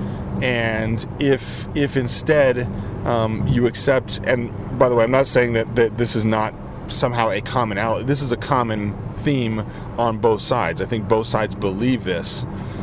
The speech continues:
Um, but it can, it can change the emphasis if our, if we also have a hope in the, the building of the kingdom here on earth, the hope that, um, that things will get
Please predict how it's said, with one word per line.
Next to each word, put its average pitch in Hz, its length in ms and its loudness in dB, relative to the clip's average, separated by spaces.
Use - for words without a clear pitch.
Um, 110 460 0
but 123 200 4
it 123 160 -4
can, 143 480 0
it 135 180 -2
can 156 400 0
change 147 480 0
the 123 200 -2
emphasis 120 1000 0
if 135 400 0
our, 127 480 4
if 135 240 0
we 131 180 4
also 143 440 4
have 117 180 0
a 113 100 2
hope 131 460 2
in 117 280 0
the, 110 360 0
the 127 80 4
building 135 520 4
of 117 120 2
the 110 80 2
kingdom 123 460 0
here 123 260 2
on 107 180 0
earth, 87 460 -2
the 120 140 0
hope 135 280 2
that, 117 360 2
um, 98 640 -2
that 117 200 0
things 127 280 -2
will 113 120 0
get 117 180 -2